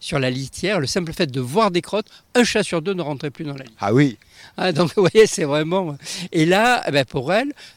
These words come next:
Speaker 1: le, il y avait une caisse, il y avait tout. Apparemment, pour un humain, c'était pareil, mais c'était pas le bon substrat. Et pour elle, c'était pas du tout pareil. Et donc, elle se mettait à faire, évidemment, elle cherchait d'autres endroits pour éliminer.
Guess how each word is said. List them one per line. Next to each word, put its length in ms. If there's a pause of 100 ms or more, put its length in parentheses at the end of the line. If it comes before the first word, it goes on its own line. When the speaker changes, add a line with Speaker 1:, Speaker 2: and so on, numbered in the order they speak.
Speaker 1:
le, 340
il 60
y 60
avait 200
une 180
caisse, 380
il 20
y 80
avait 80
tout. 240 (280)
Apparemment, 680
pour 180
un 80
humain, 300
c'était 200
pareil, 400 (280)
mais 180
c'était 300
pas 180
le 80
bon 200
substrat. 540 (540)
Et 80
pour 220
elle, 120
c'était 280
pas 120
du 140
tout 140
pareil. 340
Et 60
donc, 220
elle 120
se 100
mettait 300
à 80
faire, 220
évidemment, 420 (300)
elle 160
cherchait 300
d'autres 360
endroits 320
pour 200
éliminer. 360